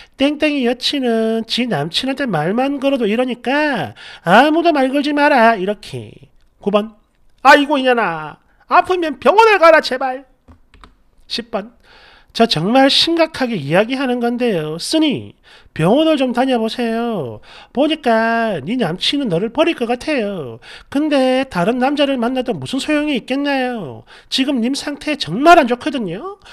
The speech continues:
그러니 병원에 꼭 가요. 십일 번. 야, 진짜 무슨 정신병 있는 사람 같아요. 지금 너 때문에 네 남친 평판까지 완전 개박살 난 거 안 보이냐?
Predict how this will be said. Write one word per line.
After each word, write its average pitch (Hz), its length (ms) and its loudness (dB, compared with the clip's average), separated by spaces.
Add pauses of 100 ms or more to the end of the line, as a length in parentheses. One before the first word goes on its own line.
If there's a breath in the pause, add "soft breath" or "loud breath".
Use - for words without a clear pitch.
(180 loud breath)
그러니 240 380 2
병원에 220 360 -4
꼭 262 260 -4
가요. 269 520 0 (540)
십일 240 320 -6
번. 233 200 -4 (1300)
야, 87 480 -4 (540 soft breath)
진짜 269 340 2
무슨 233 320 -4
정신병 330 560 -2
있는 226 160 -2
사람 214 280 -2
같아요. 208 840 -6 (260 loud breath)
지금 294 320 0
너 214 160 6
때문에 330 360 0
네 220 120 -2
남친 254 380 0
평판까지 262 540 -2
완전 202 300 -2
개박살 277 500 0
난 247 160 0
거 285 80 0
안 160 220 -4
보이냐? 277 580 0